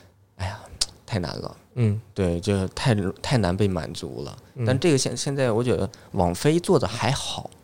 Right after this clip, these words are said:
Speaker 1: 我觉得网飞的平衡点抓得还好。
Speaker 2: 我觉得他们整个应该会有一个叫艺术团队的，就是来把控网飞出厂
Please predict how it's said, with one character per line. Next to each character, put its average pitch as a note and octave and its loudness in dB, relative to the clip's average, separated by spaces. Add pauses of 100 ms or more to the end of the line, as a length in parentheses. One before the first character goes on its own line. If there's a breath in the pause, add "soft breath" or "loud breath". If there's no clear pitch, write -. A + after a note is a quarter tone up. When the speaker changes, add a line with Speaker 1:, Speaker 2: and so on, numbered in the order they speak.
(520)
Speaker 1:
我 C3+ -4
觉 C3+ 6
得 C#3+ 2
网 G#2 0
飞 B2+ 2
的 B2+ 0
平 A2 2
衡 A#2 2
点 F#2 0
抓 F#2 2
得 F#2 -2
还 F2+ -2
好。 - -4 (300 loud breath)
Speaker 2:
我 A#2+ 8
觉 B2 4
得 C3 6
他 C#3 4
们 C3 4
整 G2+ 2
个 G#2+ 2 (1000)
应 G3 6
该 G#3+ 6
会 G#3+ 8
有 G2 6
一 E3+ -4
个 G#2+ -2
叫 D3 4
艺 D#3+ 4
术 C#3+ 0
团 F#2 -2
队 C#3+ 6
的， - -18 (140)
就 C#3+ 0
是 A#2+ 0
来 A2+ 6
把 - 0
控 B2 6 (140)
网 F#2+ 0
飞 B2+ 4
出 D3+ 2
厂 - -2